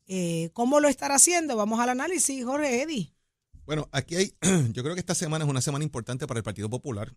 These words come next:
Speaker 2: y, y los populares, ¿verdad? Los que tienen el Partido Popular, y vean las opciones que tienen y hacia dónde se mueve el Partido Popular, de cara a que este próximo viernes se cierren las candidaturas, uno, a la presidencia del Partido Popular,
Speaker 1: Ujú.
Speaker 2: a la vicepresidencia del Partido Popular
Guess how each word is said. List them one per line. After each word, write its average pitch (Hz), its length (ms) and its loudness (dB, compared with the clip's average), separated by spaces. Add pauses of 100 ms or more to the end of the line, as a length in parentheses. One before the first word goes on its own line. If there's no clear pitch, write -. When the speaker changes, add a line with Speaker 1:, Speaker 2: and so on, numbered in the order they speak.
Speaker 2:
y, 107 460 -8
y 101 260 -12 (380)
los 120 120 -8
populares, 113 420 -4 (300)
¿verdad? 92 200 -8
Los 220 120 -4
que - 140 -20
tienen 120 260 -10
el 120 40 -4
Partido 110 240 -4
Popular, 127 400 -4
y 104 180 -20
vean 110 400 -2
las 131 120 0
opciones 123 300 -4
que 139 120 -6
tienen 127 420 -4
y 113 80 -12
hacia 107 200 -4
dónde 110 120 -4
se 139 100 -4
mueve 123 180 -2
el 139 40 -6
Partido 117 240 -8
Popular, 147 340 0 (520)
de 131 160 -6
cara 190 200 2
a - 40 -6
que 156 60 0
este 175 160 -2
próximo 180 300 -2
viernes 185 520 0
se 139 240 6
cierren 160 320 2
las 170 160 2
candidaturas, 139 800 -2 (440)
uno, 208 380 2 (240)
a 139 100 0
la 135 100 2
presidencia 135 520 2
del 175 100 0
Partido 139 260 -4
Popular, 135 440 -6
Speaker 1:
Ujú. 202 320 -6
Speaker 2:
a 143 100 0
la 139 80 2
vicepresidencia 131 680 4
del 185 100 -2
Partido 120 280 -2
Popular 160 460 -2